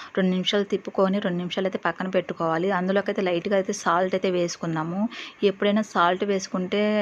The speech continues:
మన స్వీట్‌లో టేస్ట్ బాగుంటుందండి. లైట్‌గా చిటికెడు వేసుకుంటే సరిపోతుంది. సాల్ట్ ఎక్కువగా వేయాల్సిన పని లేదు. సేమియా సగ్గుబియ్యం పాయసంలోకి అయితే నేనైతే చిటికెడైతే సాల్ట్ అయితే వేస్తున్నానండి.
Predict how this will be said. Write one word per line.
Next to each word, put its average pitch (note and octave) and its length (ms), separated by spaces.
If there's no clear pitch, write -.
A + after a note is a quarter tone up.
మన F#3 220
స్వీట్‌లో F#3 560
టేస్ట్ F#3+ 400
బాగుంటుందండి. F3 800
లైట్‌గా F#3+ 420
చిటికెడు G3+ 400
వేసుకుంటే G3 380
సరిపోతుంది. E3+ 680
సాల్ట్ E3+ 380
ఎక్కువగా F#3 340
వేయాల్సిన F3 400
పని E3+ 200
లేదు. E3+ 320
సేమియా A3 460
సగ్గుబియ్యం G#3+ 460
పాయసంలోకి G3 640
అయితే F#3 160
నేనైతే F#3+ 320
చిటికెడైతే F3+ 560
సాల్ట్ F#3 420
అయితే G3+ 160
వేస్తున్నానండి. F3 760